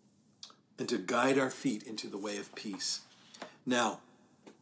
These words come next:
um, I, I want to,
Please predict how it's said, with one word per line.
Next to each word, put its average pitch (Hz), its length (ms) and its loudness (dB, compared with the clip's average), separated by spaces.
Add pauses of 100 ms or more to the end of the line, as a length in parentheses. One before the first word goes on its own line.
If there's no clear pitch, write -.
(880)
um, 123 340 -4 (560)
I, - 380 -6
I 131 80 -2
want 135 260 2
to, - 180 0